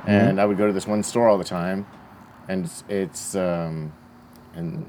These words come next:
Speaker 2: and it was some old man that sold, like, Mexican tile, and he sold the business to me and my brother. Um, yeah, and I guess that was twelve years ago.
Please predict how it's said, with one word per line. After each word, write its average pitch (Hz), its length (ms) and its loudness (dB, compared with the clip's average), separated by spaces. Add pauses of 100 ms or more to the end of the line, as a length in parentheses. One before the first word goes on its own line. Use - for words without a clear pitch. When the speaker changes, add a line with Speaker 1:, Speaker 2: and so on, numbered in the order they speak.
Speaker 2:
and 98 100 -6
it 92 60 -4
was 90 100 -8
some 110 180 -6
old 101 160 2
man 98 220 0
that - 140 -8
sold, 95 260 -2
like, 85 160 -4
Mexican 87 400 -10
tile, 90 380 -2 (1000)
and 92 340 -2
he 101 480 -4
sold 101 300 -2
the 90 40 -4
business 98 480 -4
to 87 220 -2
me 92 120 -4
and 87 100 -4
my 85 80 -4
brother. 76 320 -6 (1400)
Um, 87 640 -4 (840)
yeah, 113 260 -4 (140)
and 95 220 -6 (120)
I 104 100 0
guess 104 160 -4
that - 80 -4
was - 120 -8
twelve 107 180 -4
years 107 180 -2
ago. 87 200 -6